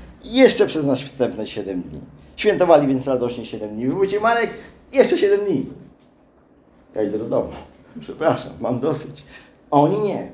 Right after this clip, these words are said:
Oni: „Jeszcze siedem dni będziemy z radością świętowali”. Chcę pokazać, jakie musieli mieć serca. Wyobraźmy sobie, kończy się zgromadzenie, Janusz mówi: „Słuchajcie,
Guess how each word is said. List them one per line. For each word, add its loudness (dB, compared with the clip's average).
Oni: 4
„Jeszcze -6
siedem -10
dni -14
będziemy -4
z -10
radością -8
świętowali”. -14
Chcę 0
pokazać, -4
jakie -6
musieli -12
mieć -10
serca. -12
Wyobraźmy -2
sobie, -2
kończy -4
się -4
zgromadzenie, 0
Janusz -2
mówi: -8
„Słuchajcie, -2